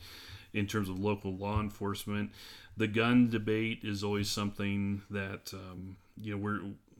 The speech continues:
we're trying to, to figure out as a, a society. How do you think about that? Uh, you know, what, what are your thoughts on, on some of that, just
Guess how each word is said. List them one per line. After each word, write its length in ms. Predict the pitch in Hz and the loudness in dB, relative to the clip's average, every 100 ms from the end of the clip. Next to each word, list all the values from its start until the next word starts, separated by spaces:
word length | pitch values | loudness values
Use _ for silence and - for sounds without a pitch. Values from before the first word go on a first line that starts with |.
| - 110 | -12 -6
we're 140 | 104 98 | -8 -6
trying 320 | - 113 110 | -4 -2 -2
to, 140 | 101 95 - _ | -4 -8 -20 _
to 100 | - | -12
figure 380 | 98 113 101 104 | -6 -6 -4 -4
out 320 | 110 110 98 | -4 -6 -6
as 160 | 101 90 | -8 -8
a, 340 | 101 98 98 98 95 | -8 -8 -10 -12 -10
a 60 | |
society. 800 | 98 101 95 - 107 110 107 107 | -8 -8 -6 -4 -4 -2 -2 -2
How 140 | 107 | -4
do 120 | 262 240 | -4 -4
you 100 | - | -4
think 280 | - 117 | -6 -6
about 320 | 107 98 - - | -6 -6 -6 -6
that? 220 | 90 - - - 110 | -6 -6 -10 -12 -8
Uh, 40 | |
you 160 | 117 117 | -4 -2
know, 240 | 120 120 131 | -2 -4 -8
what, 520 | 135 139 143 170 - - - - - | -8 -6 -2 -2 -4 -14 -20 -20 -14
what 260 | 156 180 | -6 -4
are 40 | 233 | -4
your 180 | 170 139 | -2 -4
thoughts 440 | - 107 107 - | 0 0 0 -2
on, 420 | 98 95 98 101 - | -4 -4 -6 -8 -6
on 180 | 104 | -6
some 180 | 98 110 | -4 -2
of 80 | 107 | 0
that, 80 | 107 | 0
just 220 | 135 147 | 0 -4